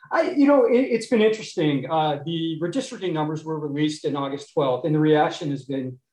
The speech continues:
pretty interesting. If you look at, you know, political affiliation, it seems like those more conservative Republican leaning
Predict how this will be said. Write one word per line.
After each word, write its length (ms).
pretty 300
interesting. 720
If 240
you 180
look 240
at, 300
you 160
know, 160
political 580
affiliation, 640
it 120
seems 320
like 340
those 480
more 220
conservative 540
Republican 500
leaning 400